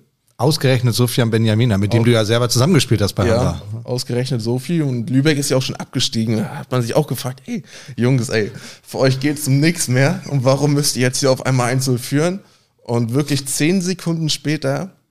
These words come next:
Speaker 2: hab ich links den Ball gehabt, will eine Fl-, oder will einen Pass spielen. Auf einmal merke ich, ey, mein Bein, das, das verkrampft total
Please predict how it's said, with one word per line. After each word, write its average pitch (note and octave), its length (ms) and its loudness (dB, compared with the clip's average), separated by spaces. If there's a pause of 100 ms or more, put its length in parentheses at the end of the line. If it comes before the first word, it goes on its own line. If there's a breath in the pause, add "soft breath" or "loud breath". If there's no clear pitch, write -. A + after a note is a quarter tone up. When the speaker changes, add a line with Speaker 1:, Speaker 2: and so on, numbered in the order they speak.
(800)
Speaker 2:
hab B2 180 -4
ich C#3 140 -2
links D3 300 0
den C#3 100 -2
Ball C3 240 4
gehabt, B2+ 400 -2
will C3+ 100 0
eine D#3+ 120 0
Fl-, - 280 -8
oder A2 240 -6
will A#2+ 80 0
einen A#2 120 -2
Pass G3+ 200 -6
spielen. D3+ 500 -4 (420 soft breath)
Auf - 180 -20
einmal A2 160 -4
merke B2+ 260 0
ich, - 200 -12
ey, - 80 -14 (320)
mein G2+ 160 -20
Bein, A2 400 -4 (180)
das, G#2+ 160 -6
das - 160 -12
verkrampft D#3 540 -6
total G2+ 400 -4